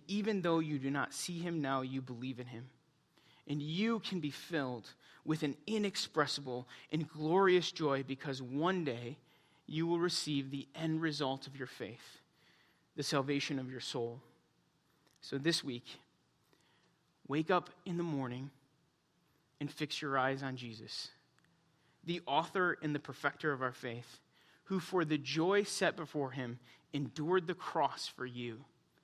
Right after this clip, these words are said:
scorning its shame, and sat down at the right hand of the throne of God. And one day,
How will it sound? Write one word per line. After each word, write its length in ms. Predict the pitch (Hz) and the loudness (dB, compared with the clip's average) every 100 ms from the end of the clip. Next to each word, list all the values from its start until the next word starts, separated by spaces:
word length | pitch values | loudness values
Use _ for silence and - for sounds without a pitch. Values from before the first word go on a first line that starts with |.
| _ _ - | _ _ -4
scorning 640 | - - - 160 170 185 | -2 -2 0 2 4 2
its 160 | 175 - | 0 -2
shame, 500 | - 147 123 120 - _ _ - - - | -2 -2 -2 -6 -10 _ _ -20 -20 -6
and 140 | 139 | -6
sat 340 | 135 160 156 160 | 2 4 4 4
down 340 | 151 147 143 - | 6 6 2 -2
at 140 | 143 | -6
the 80 | 143 | -4
right 380 | 135 127 151 147 | -2 2 2 2
hand 400 | - 143 123 117 - | -4 -4 -4 -6 -8
of 100 | 131 | -10
the 80 | 127 | -10
throne 320 | - 127 127 | -4 -2 -2
of 120 | 123 | -2
God. 300 | 127 117 117 - _ _ _ _ _ _ _ _ _ - | -2 -2 -4 -10 _ _ _ _ _ _ _ _ _ -2
And 180 | 147 156 | 0 4
one 240 | 208 214 | 4 4
day, 400 | 143 104 123 | -2 -6 -6